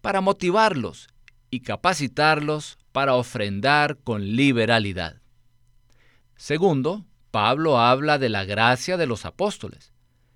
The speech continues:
que capacita a los creyentes para participar en la ministración a los santos necesitados. Tercero, habla de la gracia de los creyentes,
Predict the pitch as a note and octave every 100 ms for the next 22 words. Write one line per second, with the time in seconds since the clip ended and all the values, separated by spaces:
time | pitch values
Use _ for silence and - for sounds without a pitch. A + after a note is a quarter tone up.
0 | _ - G2+ G#2 F#2 F#2 - G3 - D3
1 | F3+ - D3+ C3+ C3 D#3 D#3+ - D3+ D3
2 | - A#2+ A#2 - A2+ G2+ - G#2+ A2 G2+
3 | D#3 E3 D#3+ D#3 - B2 A#2 A#2 A#2 A#2
4 | B2 A#2 - G2 F#2 - F3+ F3+ E3+ E3
5 | - A2+ F#2+ E2+ - C#3 C#3 B2+ B2 A2
6 | A2 G2+ G2 - - F2 E2 - - -
7 | _ _ _ _ _ _ _ F#2+ - D3+
8 | C3+ C3 F#3 _ _ _ _ _ _ _
9 | - G#2 A2 D3 D3+ A#2+ G2 G2 G2+ A2+
10 | E3 D#3+ B2+ G#2+ - G2+ G2 F3 A3 -
11 | - -